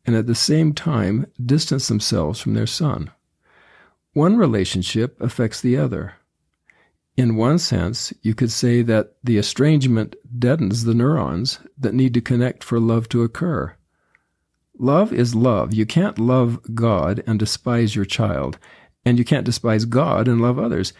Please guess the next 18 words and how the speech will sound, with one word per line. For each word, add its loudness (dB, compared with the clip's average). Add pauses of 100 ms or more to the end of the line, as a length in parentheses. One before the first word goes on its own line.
(360)
It 2
goes 2
both 0
ways. -4
That's 0
why 0 (280)
it's 0
so 2
paramount -2
that 0
we 2
nurture 0 (160)
all 2
of -2
our 0
relationships -2 (340)
every 0 (240)
day. -6